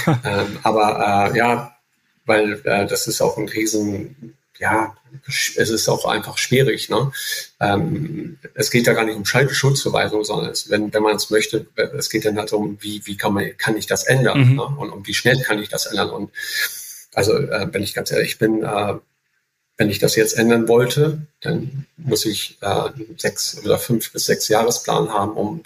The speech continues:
Speaker 2: dann mit irgendwie einem jetzigen U fünfzehner vielleicht mal in Zukunft wieder erfolgreich Cross fahren zu
Speaker 1: Mhm.
Speaker 2: können. Ähm, und die, das, die Situation, äh, ist da natürlich das, was ich schon gesagt habe, dass die Breite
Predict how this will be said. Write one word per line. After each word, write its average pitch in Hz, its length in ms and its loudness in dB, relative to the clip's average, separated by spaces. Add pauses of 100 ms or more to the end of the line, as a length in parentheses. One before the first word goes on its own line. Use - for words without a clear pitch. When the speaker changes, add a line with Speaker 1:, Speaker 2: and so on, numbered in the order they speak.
Speaker 2:
dann 117 400 0
mit 110 340 -2
irgendwie 107 520 -2
einem 101 300 0
jetzigen 110 680 0 (400)
U 113 140 4
fünfzehner 117 720 2
vielleicht 107 420 0
mal 110 120 0
in 104 80 -4
Zukunft 113 500 -2
wieder 107 140 4
erfolgreich 113 560 0
Cross - 240 -2
fahren - 300 -4
zu 131 100 8
Speaker 1:
Mhm. 120 120 6
Speaker 2:
können. - 200 -2 (920)
Ähm, 104 320 2
und 107 280 -4
die, 101 380 -4
das, - 260 2
die 110 120 -2
Situation, 117 840 2
äh, - 200 -4
ist - 200 -2
da 113 80 6
natürlich 110 440 2
das, - 340 0
was 101 160 0
ich 110 80 2
schon 107 120 0
gesagt 127 240 2
habe, 104 100 2
dass - 180 -6
die 101 100 -6
Breite 139 800 2